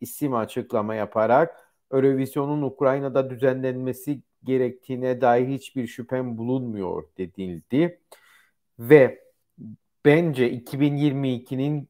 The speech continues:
güzel bir şarkısıydı. Benim fav-, en beğendiğim şarkıydı. Whitbeer var. Whitbeer birincisi, geçen yılki temsilcisi Alina Paş'tı. Ee, biliyorsunuz bir açıklama yaparak iki bin yirmi iki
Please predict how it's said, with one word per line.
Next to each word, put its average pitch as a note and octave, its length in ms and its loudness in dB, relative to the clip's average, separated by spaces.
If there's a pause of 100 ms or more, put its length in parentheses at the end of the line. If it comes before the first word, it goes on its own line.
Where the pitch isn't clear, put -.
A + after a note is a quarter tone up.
güzel A#2+ 380 4
bir A2+ 120 0
şarkısıydı. A#2 840 -2
Benim A#2+ 400 -2 (100)
fav-, - 480 0
en D#3+ 320 4
beğendiğim G#2+ 540 -4
şarkıydı. A2+ 880 0 (340)
Whitbeer A#2+ 580 0
var. F#2 380 2 (120)
Whitbeer B2 640 -4
birincisi, A#2 840 -2 (220)
geçen A#2+ 420 0
yılki G2+ 400 -6
temsilcisi G#2+ 720 -4
Alina C#3 440 2
Paş'tı. D#3+ 800 -2 (520)
Ee, A#2+ 420 0
biliyorsunuz E3 600 0
bir D3 100 0
açıklama D3+ 500 0
yaparak D3 460 0
iki C#3 220 -8
bin C#3+ 120 -2
yirmi C3+ 300 -2
iki C#3 500 -4